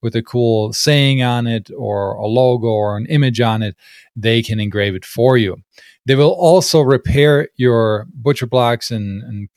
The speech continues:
kitchen knife holders or cutting boards over time. You know, if you treat these right, they're gonna last a lifetime. I really believe that. But, you know,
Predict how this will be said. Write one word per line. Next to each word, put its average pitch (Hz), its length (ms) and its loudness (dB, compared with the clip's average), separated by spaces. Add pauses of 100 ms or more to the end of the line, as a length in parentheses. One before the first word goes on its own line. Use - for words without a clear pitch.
(260)
kitchen 127 460 -2
knife 123 240 -2
holders 113 600 -2
or 104 420 -6 (340)
cutting 143 320 2
boards 123 500 2 (720)
over 139 220 2
time. 113 360 -4
You 110 60 -4
know, 104 260 -6 (460)
if 156 180 2
you 156 60 2
treat 147 320 0
these 139 240 -2
right, 131 400 2
they're 131 160 0
gonna 131 220 0
last 117 360 -2
a 120 40 -4
lifetime. 117 720 -4
I 117 140 -4
really 120 260 2
believe 107 340 -2
that. 123 280 0 (380)
But, 120 240 0
you 127 80 0
know, 117 220 0